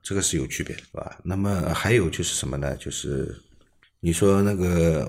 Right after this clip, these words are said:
涡轮增压进气量大，那么就换个节-，大的节气门，这个我们已经讨论过了啊。然后他说，反正通过这个节气门后部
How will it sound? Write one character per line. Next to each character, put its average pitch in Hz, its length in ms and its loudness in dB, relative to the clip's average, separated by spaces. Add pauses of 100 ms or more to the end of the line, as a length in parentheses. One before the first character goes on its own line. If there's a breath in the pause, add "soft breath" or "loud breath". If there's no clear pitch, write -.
(140)
涡 107 140 4
轮 107 180 4
增 107 180 2
压 107 180 2
进 110 220 0
气 98 220 0
量 95 420 2 (220)
大， 87 220 4
那 101 120 2
么 98 140 2
就 98 240 0 (140)
换 110 220 2
个 92 100 0
节-， - 120 -4 (140)
大 98 140 4
的 87 160 0
节 82 120 -2
气 - 200 -2
门， 80 200 0
这 82 140 -4
个 85 100 0
我 76 140 2
们 82 100 0
已 80 60 0
经 80 260 -4 (520)
讨 - 120 -2
论 90 140 2
过 82 160 -2
了 64 80 -2
啊。 71 260 -4 (680 loud breath)
然 90 160 0
后 98 200 4
他 98 140 -2
说， 98 300 2
反 82 220 0
正 104 180 0
通 110 200 0
过 101 220 2
这 85 100 -4
个 85 140 -2
节 87 160 -2
气 - 180 -4
门 87 140 0
后 90 220 -6
部 85 240 -2